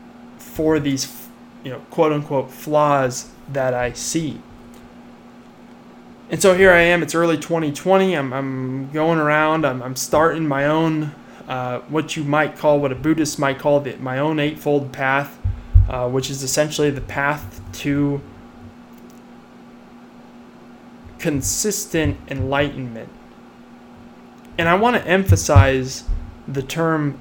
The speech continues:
consistency, consistent enlightenment, because I, I, I, I believe, and this is myself, um, coming from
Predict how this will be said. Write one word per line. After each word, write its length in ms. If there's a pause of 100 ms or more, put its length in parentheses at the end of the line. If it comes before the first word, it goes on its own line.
(140)
consistency, 1000
consistent 760
enlightenment, 760 (460)
because 540
I, 80 (200)
I, 120
I, 400
I 60
believe, 840 (960)
and 180
this 160
is 160
myself, 720 (360)
um, 420 (520)
coming 320
from 500